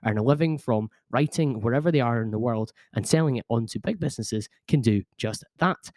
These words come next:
He's put together a selection of free templates to get you started, along with access to a free masterclass that allows you to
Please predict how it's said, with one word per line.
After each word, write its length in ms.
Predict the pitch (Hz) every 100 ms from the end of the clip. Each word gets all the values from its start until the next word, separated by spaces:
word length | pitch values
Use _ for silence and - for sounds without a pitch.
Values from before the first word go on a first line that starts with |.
| _
He's 140 | - 120
put 160 | 160
together 260 | - 151 131
a 60 |
selection 340 | 123 127 - 113
of 80 | -
free 160 | 110
templates 400 | - 196 151 190
to 60 | -
get 120 | 113
you 60 | 104
started, 440 | 165 160 - 147 -
along 320 | 117 139 226
with 180 | 190 147
access 360 | 120 110 110 -
to 100 | 110
a 20 |
free 240 | - 202
masterclass 640 | 202 139 - 120 104 98 -
that 100 | 107
allows 240 | 110 107
you 120 | 110
to 320 | - 104 104